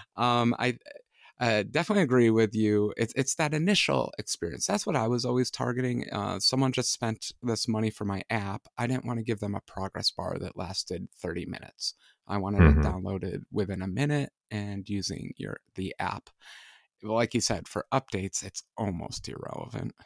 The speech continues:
Speaker 1: So it's, it's kind of that new user experience. And that,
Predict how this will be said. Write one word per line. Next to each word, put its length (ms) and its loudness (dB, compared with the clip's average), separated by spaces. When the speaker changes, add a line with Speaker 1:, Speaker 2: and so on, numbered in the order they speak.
Speaker 1:
So 420 0
it's, 380 0
it's 180 -2
kind 220 0
of 60 -6
that 200 -6
new 200 2
user 640 -2
experience. 800 -8
And 140 -4
that, 160 -6